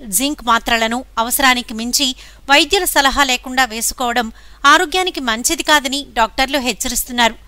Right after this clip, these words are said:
మామూలుగా ఉండేవారు పండ్లు, కూరగాయలు తినడం ఉత్తమమని, వీటిలో అధికంగా విటమిన్లు ఉంటాయని సూచిస్తున్నారు. కరోనా కట్టడికి పోలీసులు విశ్వ ప్రయత్నాలు చేస్తున్నా అవసరం లేకుండా రోడ్లపైకి వచ్చి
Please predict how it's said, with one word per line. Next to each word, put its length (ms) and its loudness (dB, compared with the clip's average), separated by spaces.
మామూలుగా 480 4
ఉండేవారు 520 0
పండ్లు, 460 0
కూరగాయలు 460 0
తినడం 500 -2
ఉత్తమమని, 600 -2
వీటిలో 560 2
అధికంగా 480 0
విటమిన్లు 420 -4
ఉంటాయని 540 0
సూచిస్తున్నారు. 960 -2
కరోనా 380 -2
కట్టడికి 480 -8
పోలీసులు 520 -8
విశ్వ 340 -10
ప్రయత్నాలు 560 -8
చేస్తున్నా 520 -10
అవసరం 360 -6
లేకుండా 360 -6
రోడ్లపైకి 560 -8
వచ్చి 420 -12